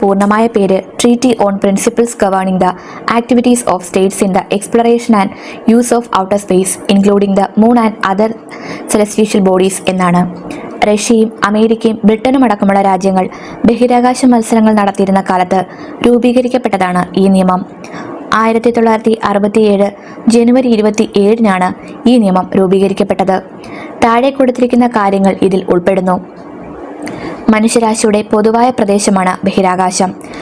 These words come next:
ബഹിരാകാശത്തിലെ പര്യവേഷണവും ഉപയോഗവും എല്ലാം രാജ്യങ്ങളുടെ പ്രയോജനത്തിനും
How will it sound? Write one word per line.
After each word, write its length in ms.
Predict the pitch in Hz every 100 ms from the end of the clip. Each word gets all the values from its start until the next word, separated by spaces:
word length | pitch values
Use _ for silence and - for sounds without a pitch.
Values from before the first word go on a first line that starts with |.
| - -
ബഹിരാകാശത്തിലെ 800 | 233 233 233 226 240 240 240 220 220
പര്യവേഷണവും 680 | 214 202 202 214 214 208 202 202
ഉപയോഗവും 500 | 202 214 214 202 202 202
എല്ലാം 360 | 202 196 196 - - - - -
രാജ്യങ്ങളുടെ 640 | 214 220 240 240 240 226
പ്രയോജനത്തിനും 840 | 220 - 202 190 208 208 202 202